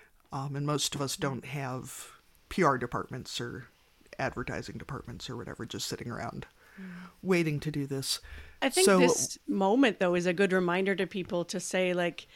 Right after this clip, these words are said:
Speaker 3: there are impacts that impact farmers, and sometimes you might have to pay a bit more, you know, like, and it's, it's all, you know, like, I know there's a notice up in the grocery store that lettuce is more expensive right now because of, you know, weather patterns in California or whatever. Like,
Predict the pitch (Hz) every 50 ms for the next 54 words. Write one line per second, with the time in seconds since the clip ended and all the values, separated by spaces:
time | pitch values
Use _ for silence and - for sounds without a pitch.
0 | - - - - _ _ _ - 285 214 220 226 233 233 - - _ _ - 214
1 | 214 214 220 - _ - - 214 262 320 339 - - 131 - - 233 - - -
2 | - - - - - _ - 196 202 196 - - - 220 226 226 226 240 202 202
3 | - - - 202 208 202 190 175 180 185 - - - - - 202 196 196 196 -
4 | - 214 269 381 370 - 269 254 247 240 220 214 202 202 190 190 190 214 233 220
5 | 214 208 202 - - 180 - - - 151 214 240 196 156 - - - - - -
6 | - - - 214 214 220 226 220 202 208 - - - - - - - 220 226 220
7 | 208 - - - - - 233 - - 226 233 240 220 208 196 208 202 247 240 208
8 | 185 185 196 190 196 - 226 - 185 185 185 180 185 175 185 175 185 180 175 175
9 | 170 180 180 - 190 - 190 180 185 175 180 190 202 - - 214 - - - 160
10 | 156 151 - - - - - - - - - 170 185 185 185 180 - 190 170 -
11 | 185 180 175 175 - - - 175 170 175 - 143 - - - - - - - -
12 | - 156 - - 143 - 147 147 - - - - - 170 151 143 147 151 151 156
13 | 160 156 156 147 147 - - 135 143 147 143 143 - 147 147 - 160 143 147 151
14 | - 185 196 190 185 170 151 - 135 151 147 139 143 143 143 135 - - -